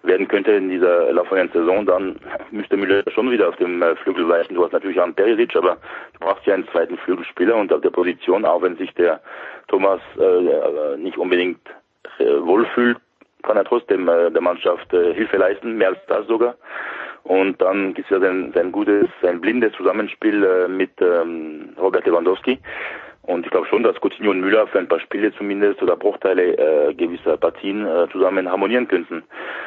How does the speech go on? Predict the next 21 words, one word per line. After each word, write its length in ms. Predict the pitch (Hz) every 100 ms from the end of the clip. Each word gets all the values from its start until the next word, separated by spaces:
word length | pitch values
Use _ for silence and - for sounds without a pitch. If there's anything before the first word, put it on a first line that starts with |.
| - -
Und 300 | 85 85 90
das 100 | 82
war 140 | 90
auch 100 | 95
nicht 180 | 104 92
unbedingt, 520 | 95 92 90 95 -
äh, 240 | 92 90 90 90 _ _ _ _ _ _ _ - -
glücklich 280 | 104 110 92
von 220 | 92 92
Niko 180 | 95 92
Kovac. 320 | 101 110 -
Es 140 | 92
gab 160 | 101 -
schon 160 | 98
vor 160 | 92 78
einem 180 | 101 104
Jahr, 300 | 104 107 104 - - - - -
äh, 240 | 101 98
Probleme 440 | - 104 107 107 98
zwischen 280 | 107 104
beiden. 460 | 90 92 110 120 123